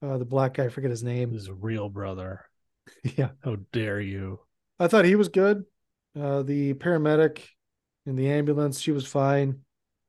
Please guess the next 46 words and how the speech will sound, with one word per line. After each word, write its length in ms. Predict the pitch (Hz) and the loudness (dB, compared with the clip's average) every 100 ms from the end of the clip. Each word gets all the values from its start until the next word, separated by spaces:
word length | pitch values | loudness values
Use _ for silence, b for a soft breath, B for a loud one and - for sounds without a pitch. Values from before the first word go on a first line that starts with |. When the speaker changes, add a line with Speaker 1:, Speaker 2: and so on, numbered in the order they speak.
| _ _ - | _ _ -8
Speaker 1:
Uh, 120 | 139 | -2
the 160 | 139 127 | 0 4
Dillahunt 480 | 165 165 143 160 | 4 4 2 0
guy, 340 | 143 147 151 151 | 2 4 4 2
I, 280 | 147 170 196 | 0 -2 -4
I 20 | |
usually 380 | 208 180 160 143 | -4 -2 0 0
enjoy 280 | 135 139 120 | 2 2 2
him. 200 | 131 139 | 0 -2
He's 160 | 135 | -4
a 60 | 135 | -2
good 240 | 139 127 | -2 -2
character 440 | - 123 120 127 110 | -4 -4 -4 -6 -8
actor. 480 | 107 - 123 113 _ _ _ _ _ _ | -10 -10 -8 -10 _ _ _ _ _ _
So, 140 | - 165 | -8 -2
but 100 | 190 | 2
overall, 520 | 214 247 202 180 170 | 6 8 8 8 8
the 100 | 151 | 4
performances 580 | 139 165 156 139 143 131 | 0 2 2 0 -6 -6
were 80 | |
fine. 420 | 123 147 139 143 139 _ _ _ _ _ _ | -4 0 2 2 -4 _ _ _ _ _ _
Action 380 | 170 175 - 185 | 2 2 2 4
was, 600 | 170 160 139 - - - _ _ 165 | 6 6 4 -4 -8 -12 _ _ 2
I 80 | |
expected 500 | 165 143 214 190 196 | 4 4 2 2 2
a 40 | 170 | -2
little 220 | 160 151 | 0 0
more. 460 | 139 147 160 160 - _ _ _ _ _ _ _ _ - | 0 2 2 0 -6 _ _ _ _ _ _ _ _ -6
It's 80 | 165 | 2
like, 100 | 165 | 4
I, 80 | |
I 220 | 160 185 185 | 6 6 6
like 260 | 196 214 | 6 6
the 80 | 208 | 4
movie 320 | 185 190 185 | 2 2 4
overall. 520 | 170 147 147 147 170 | 4 4 4 4 4
I 60 | 165 | 2
just, 160 | 135 156 | -2 -10
I 100 | 165 | -6
don't 120 | 190 | 0
know 80 | 170 | 0
if 80 | |
I'd 100 | 151 | 0
watch 280 | 127 147 - | -2 -2 -2
it 80 | 131 | -8
again. 280 | 113 117 | -8 -10